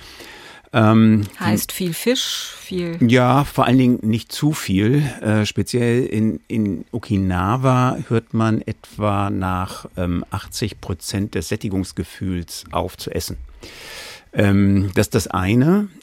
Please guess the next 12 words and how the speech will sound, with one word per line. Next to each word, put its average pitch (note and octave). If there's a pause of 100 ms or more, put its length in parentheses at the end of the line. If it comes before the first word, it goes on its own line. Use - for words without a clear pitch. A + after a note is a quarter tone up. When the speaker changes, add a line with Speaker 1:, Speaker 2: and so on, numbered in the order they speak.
(140)
Speaker 1:
Ähm, G#2+ (220)
ja, G2+
Fisch, -
ähm, G2+
gemüsereich, G2+
ähm, F#2
und G2+ (100)
bei F#2+
den F#2+
Fetten A2
fast -
nur, A2